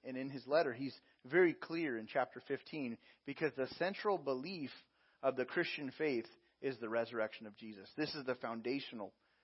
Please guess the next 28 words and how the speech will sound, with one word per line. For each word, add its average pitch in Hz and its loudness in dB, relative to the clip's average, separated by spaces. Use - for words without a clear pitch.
uh, 101 -10
bedrock 147 2
of 120 -6
all 127 4
of 123 2
Christianity. 110 -8
And 123 -20
so 139 0
Paul, 165 8
in 139 2
his 123 -2
letter, 139 6
he's 127 0
trying 165 2
to 135 0
show 170 8
them 147 4
that 131 6
you 185 -2
can't 233 2
follow 208 8
Jesus 190 0
and 139 0
not 147 6
believe 135 0
in 113 -2
the 107 -2
resurrection. 110 2